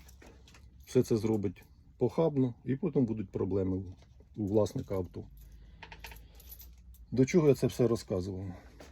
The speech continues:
Це вже відео не скільки прикол,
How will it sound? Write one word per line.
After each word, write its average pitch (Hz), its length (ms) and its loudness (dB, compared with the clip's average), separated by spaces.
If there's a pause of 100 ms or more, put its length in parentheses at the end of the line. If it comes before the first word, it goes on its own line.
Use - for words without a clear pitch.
(460)
Це 147 240 6 (300)
вже 123 200 6
відео 123 300 6
не 120 100 8
скільки - 460 0
прикол, - 440 -2